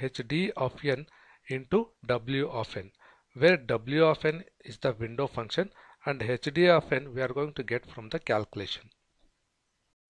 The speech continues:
Let us go through a problem.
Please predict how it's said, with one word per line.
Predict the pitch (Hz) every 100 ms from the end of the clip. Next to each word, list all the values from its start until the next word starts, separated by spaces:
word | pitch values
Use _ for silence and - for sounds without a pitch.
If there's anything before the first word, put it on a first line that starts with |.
| _ _ _ _ _ _ _ _ _ - - - - -
Let | 175
us | 208 160
go | 147
through | - 165 175 - 135
a |
problem. | 123 - 107 107 160